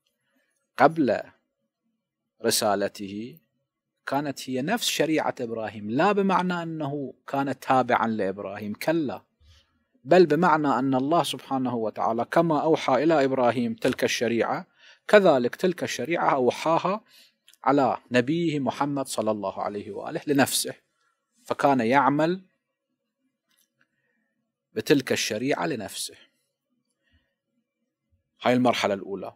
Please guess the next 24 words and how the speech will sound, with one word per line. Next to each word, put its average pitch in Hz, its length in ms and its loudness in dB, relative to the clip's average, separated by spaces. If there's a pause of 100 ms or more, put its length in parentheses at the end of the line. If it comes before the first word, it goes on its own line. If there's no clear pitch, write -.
(140)
ما 110 100 0
كان 143 220 0
مأمور 123 380 0
بالتبليغ، 110 580 -4 (260)
لذا 110 320 4
الرسول 110 400 -2
صلى 110 160 -4
الله 104 260 -2
عليه 104 240 -2
وآله 107 320 -2
في 110 220 -4
هذه 113 280 0
الفترة 143 500 -4 (380)
كان 143 200 2
ساكتًا، 107 680 -6 (880)
يكتم 135 600 4
هذا 113 300 -6
الشيء 117 460 -6 (720)
الذي 110 400 -2
أوحاه 110 460 2
الله 110 260 -2
سبحانه 110 500 -6
وتعالى 101 720 -2
إليه، 101 440 -8